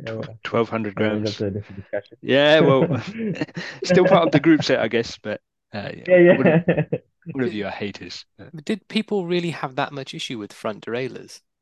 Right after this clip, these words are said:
Speaker 3: so as to, like, move towards one by, like, a front derailleur's that comp-, like, do they really give in that much? It just
Speaker 2: It's
Speaker 3: seems to me as if, like, the trade-off between a big, heavy thirteen speed cassette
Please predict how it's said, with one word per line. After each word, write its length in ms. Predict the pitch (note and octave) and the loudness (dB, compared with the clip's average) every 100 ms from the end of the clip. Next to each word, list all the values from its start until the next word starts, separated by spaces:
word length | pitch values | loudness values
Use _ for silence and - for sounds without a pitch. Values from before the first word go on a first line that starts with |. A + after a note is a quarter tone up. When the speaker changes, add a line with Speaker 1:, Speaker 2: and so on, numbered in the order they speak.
| _ _ - | _ _ -14
Speaker 3:
so 240 | - A2 | -8 -6
as 220 | G#2+ - | -6 -8
to, 120 | - G#2+ | -12 -8
like, 520 | G#2 - _ - _ _ | -8 -8 _ -20 _ _
move 360 | G#2+ A2 G#2 | -14 -14 -14
towards 360 | - A2 G#2+ - | -16 -12 -12 -12
one 240 | A2+ A2+ G#2+ | -12 -12 -10
by, 240 | G2+ G2 | -8 -6
like, 220 | A#2 A2+ | -6 -8
a 40 | B2 | -8
front 240 | C#3 A#2 | -10 -10
derailleur's 440 | B2 B2+ B2 A2+ - | -4 -4 -4 -8 -6
that 240 | A#2+ A2 - | -6 -6 -12
comp-, 300 | - C3 - | -14 -14 -6
like, 200 | A2+ - _ _ _ _ _ | -4 -4 _ _ _ _ _
do 80 | A#2 | -8
they 120 | A2+ | -8
really 240 | A2+ A2 A2 | -8 -10 -8
give 200 | A2+ A2 | -10 -8
in 160 | G#2+ | -8
that 180 | G#2+ - | -10 -10
much? 420 | G#2 - - - _ _ _ | -14 -16 -20 -20 _ _ _
It 160 | C3+ | -10
just 140 | F#3+ E3 | -6 -4
Speaker 2:
It's 20 | |
Speaker 3:
seems 200 | F3+ E3 | -4 -4
to 80 | C#3+ | -6
me 160 | C#3+ C3 | -4 -4
as 120 | A#2 | -6
if, 100 | - | -6
like, 120 | - | -6
the 60 | - | -6
trade-off 560 | - C3 A#2+ G#2 - _ | -4 -4 -2 -6 -8 _
between 520 | - - A2 G#2+ G#2+ _ - _ _ _ _ - | -18 -14 -12 -12 -16 _ -20 _ _ _ _ -14
a 100 | G#2+ | -10
big, 220 | - A2+ - | -6 -6 -6
heavy 580 | - G#2+ G#2 G#2 - _ _ _ _ | -10 -10 -10 -12 -14 _ _ _ _
thirteen 440 | A2 G#2 - G#2+ G#2 | -12 -12 -12 -16 -16
speed 540 | - - G2+ G2+ A2 _ _ _ _ | -18 -14 -14 -12 -16 _ _ _ _
cassette 460 | - - - G#2 - | -20 -12 -6 -6 -6